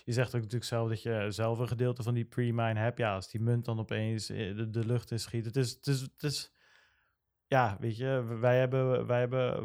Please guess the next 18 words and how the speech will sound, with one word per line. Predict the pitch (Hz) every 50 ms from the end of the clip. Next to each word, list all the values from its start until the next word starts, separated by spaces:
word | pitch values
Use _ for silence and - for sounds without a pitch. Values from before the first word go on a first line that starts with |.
| 110 107 95
eh, | 101 101 107 110
wat | 110 120 113 -
geïnvesteerd | 131 127 127 123 117 - - 135 127 123
natuurlijk | 120 120 - - 120 120 117 123 120
en | 123 117
dat, | 113 123 127 131 120 104
daar | 120 120 127 139
had | 139 123
ik | 123 -
al | - 110 110
zoiets | 101 113 113 110 101
bij | - 110 104 95 101
van, | 101 101
"Nou, | 92 87 107
dat | 98 117 117 -
is | 123 117 104
wel, | 117 120 117 113 113 110 110 107 - - - - _ _ - - _ _ _ _ _ _ _ _ _ _ - - - - _ _ - 185
ja, | 190 160 120 113 113 110 107 - -